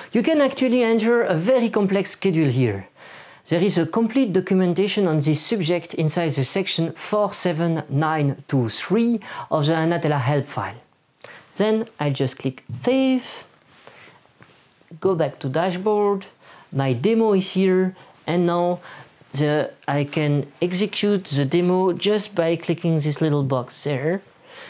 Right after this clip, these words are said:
And it runs the demo, and after a while,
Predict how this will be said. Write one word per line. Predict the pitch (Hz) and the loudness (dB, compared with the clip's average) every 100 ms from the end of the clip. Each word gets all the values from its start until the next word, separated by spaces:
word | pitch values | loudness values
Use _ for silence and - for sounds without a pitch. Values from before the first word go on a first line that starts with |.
| - _ _ | -20 _ _
And | 156 165 165 165 - | -4 -2 0 0 0
it | 151 139 | -2 0
runs | 190 220 202 | 0 0 0
the | 175 | -2
demo, | 160 190 202 208 220 233 - _ - - _ - | 0 0 2 2 2 0 -6 _ -20 -20 _ -6
and | 143 156 | -2 0
after | 185 185 175 | -2 -2 0
a | 147 | 0
while, | 143 180 190 196 196 | 0 0 0 0 0